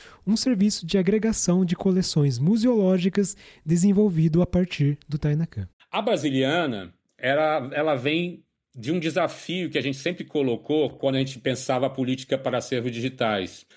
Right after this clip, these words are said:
Speaker 2: A gente falava que a gente deveria ter como meta um agregador e uma máquina de busca, né, nos, nos conteúdos da cultura brasileira,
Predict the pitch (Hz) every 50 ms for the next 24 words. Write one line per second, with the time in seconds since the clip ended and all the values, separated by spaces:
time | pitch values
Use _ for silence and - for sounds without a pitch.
0 | - - 110 113 143 139 139 - 156 156 165 165 160 160 165 165 160 - 139 131
1 | 127 120 123 165 160 156 156 143 131 135 165 196 180 156 127 - - - - -
2 | 131 120 - - 127 117 110 104 104 113 127 147 143 - 139 - 101 90 - _
3 | - 135 160 170 160 143 139 147 143 143 131 131 117 104 104 113 117 131 139 -
4 | - - - 127 131 156 156 139 143 147 143 - 151 139 151 151 120 120 131 135
5 | 131 135 - - 87 73 - _ _ _ - 98 107 110 117 117 110 110 127 127
6 | 127 - 135 127 131 - 156 156 156 165 160 151 143 139 147 160 165 151 143 165
7 | 156 156 151 135 135 135 139 139 143 135 127 139 135 127 135 135 120 117 113 107
8 | 90 82 -